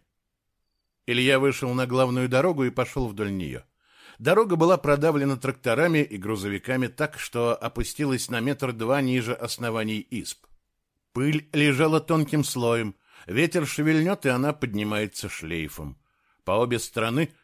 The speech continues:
низкие дома, штакетники, палисадники с георгинами и гладиолусами. Дальше яблоневые сады и огороды в ровных грядах. Людей не видно, кто в поле, кто в дальнем конце сада.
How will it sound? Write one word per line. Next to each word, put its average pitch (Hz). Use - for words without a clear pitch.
низкие 180
дома, 135
штакетники, 110
палисадники 123
с 104
георгинами 98
и 101
гладиолусами. 95
Дальше 160
яблоневые 143
сады 123
и 151
огороды 135
в 107
ровных 113
грядах. 87
Людей 143
не 190
видно, 123
кто 160
в -
поле, 120
кто 120
в 127
дальнем 120
конце 110
сада. 78